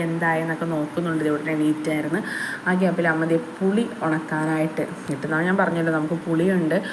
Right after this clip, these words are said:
പുളിമരമില്ല, അവിടുന്ന് ഇവിടെ നിന്നൊക്കെ പറക്കൊണ്ട് തന്നെയാണ്. അപ്പോൾ പുളി ദേ ഉണക്കാനായിട്ട് വെയിൽ വന്നപ്പോൾ അമ്മ മുറ്റത്തിട്ട് കേട്ടോ. അപ്പോൾ എന്നാൽ അതും കൂടി ഒന്ന് നിങ്ങളെ കാണിക്കാമെന്ന് വിചാരിച്ചു. നമുക്കത് പുളിയൊക്കെ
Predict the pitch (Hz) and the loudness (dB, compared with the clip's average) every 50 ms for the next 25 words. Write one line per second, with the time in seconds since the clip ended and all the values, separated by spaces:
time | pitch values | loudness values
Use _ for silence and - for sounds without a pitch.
0 | - - - - - - - - - 185 202 220 226 202 196 214 226 202 175 180 | -8 -8 -8 -10 -10 -12 -8 -2 0 2 2 4 4 4 4 4 4 4 4 4
1 | 196 - - 165 170 170 180 175 180 185 185 196 196 208 180 170 156 - 170 170 | 4 4 2 2 2 2 2 4 4 4 4 4 4 4 2 2 2 0 0 2
2 | 180 180 170 175 165 160 151 147 156 196 220 233 - - - 220 180 165 170 160 | 2 2 2 2 2 0 0 0 0 0 -2 -2 -4 -2 0 2 2 2 0 -4
3 | - - 175 165 170 175 175 180 170 165 156 151 156 - - 156 151 151 151 156 | -6 -6 -2 0 0 2 2 2 2 2 2 0 -2 0 0 0 2 2 0 0
4 | 151 165 165 156 151 147 160 165 156 147 135 - 143 147 147 165 233 240 - - | 0 2 2 2 4 4 4 4 4 2 2 0 -2 -2 -2 -2 -4 -4 -6 -8
5 | - - - - - - - - 175 160 - - 170 165 165 151 - 147 143 139 | -10 -10 -10 -10 -10 -10 -6 -2 -2 -2 -2 -2 -2 -2 -2 -4 -4 -4 -4 -4
6 | 139 147 143 131 131 - - 156 151 156 160 156 156 160 165 170 175 175 190 185 | -4 -4 -6 -6 -8 -8 -6 -4 -2 0 0 0 0 0 0 0 0 2 2 2
7 | 175 175 170 165 165 165 160 - 160 156 151 147 - 156 151 156 160 156 160 156 | 2 2 0 0 -2 -2 0 0 0 0 -2 -2 -4 -4 -2 -2 0 0 0 0
8 | 147 147 - - - 202 240 240 - - - - - - - - - - 196 185 | 0 -2 -2 -4 -4 -4 -4 -4 -8 -12 -12 -12 -12 -12 -12 -12 -8 -6 -2 0
9 | 185 233 240 233 - - 220 202 202 214 208 208 220 220 | 0 0 0 -2 -2 -2 0 2 2 2 2 2 2 2